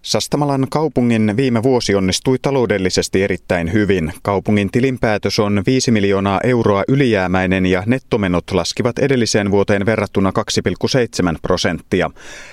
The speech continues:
Lainamäärä laski puoli miljoonaa euroa. Sastamalan lainamäärä oli tilinpäätösvuonna viisikymmentäkolme miljoonaa euroa, eli kaksituhatta satakolmekymmentäkuusi euroa per kaupunkilainen.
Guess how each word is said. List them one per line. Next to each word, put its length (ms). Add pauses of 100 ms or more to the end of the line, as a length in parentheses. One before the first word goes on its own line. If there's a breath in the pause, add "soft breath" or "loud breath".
(120)
Lainamäärä 640
laski 340
puoli 280
miljoonaa 540
euroa. 520 (640 loud breath)
Sastamalan 720
lainamäärä 600
oli 340
tilinpäätösvuonna 1080
viisikymmentäkolme 880
miljoonaa 640
euroa, 580
eli 340
kaksituhatta 840
satakolmekymmentäkuusi 1500
euroa 420
per 240
kaupunkilainen. 920